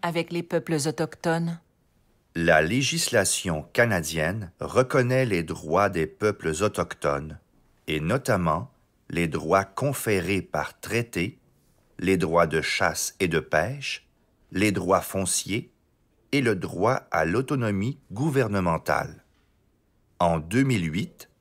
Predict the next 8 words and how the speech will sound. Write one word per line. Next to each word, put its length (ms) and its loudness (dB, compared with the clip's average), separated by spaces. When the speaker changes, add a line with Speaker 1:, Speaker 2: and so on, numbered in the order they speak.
Speaker 2:
le 220 0
gouvernement 880 2
a 240 -4
institué 880 -2
la 160 0
Commission 800 0
de 160 -2
vérité 800 -2